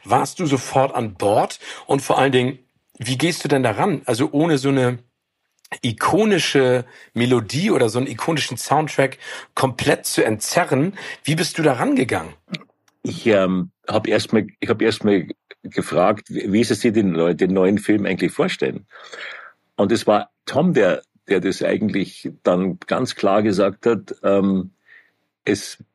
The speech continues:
Speaker 2: wird so sein wie der, der alte. Es wird, dann wurde immer gefragt, ob wir dann da, ob da dann Drohnen, äh, äh, sein werden anstatt den Jets. Sagte, „Nein, es sind keine Drohnen. Es werden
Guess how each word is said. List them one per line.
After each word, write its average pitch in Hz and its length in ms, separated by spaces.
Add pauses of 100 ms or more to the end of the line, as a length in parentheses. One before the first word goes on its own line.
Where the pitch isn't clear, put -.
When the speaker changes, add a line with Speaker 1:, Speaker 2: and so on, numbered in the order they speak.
(160)
Speaker 2:
wird 131 260
so - 160
sein 117 400
wie 120 80
der, 107 300 (260)
der 90 180
alte. 117 500
Es - 220
wird, 110 240
dann 95 160
wurde 110 160
immer 101 160
gefragt, 92 400
ob - 140
wir 95 80
dann 95 180
da, 95 80
ob 92 160
da 92 100
dann 85 220
Drohnen, 95 580
äh, - 60
äh, 85 540
sein 90 360
werden 85 220
anstatt 82 360
den 80 100
Jets. - 340
Sagte, - 240
„Nein, 123 280
es 87 120
sind 104 160
keine 147 240
Drohnen. 120 460 (580)
Es - 140
werden 139 540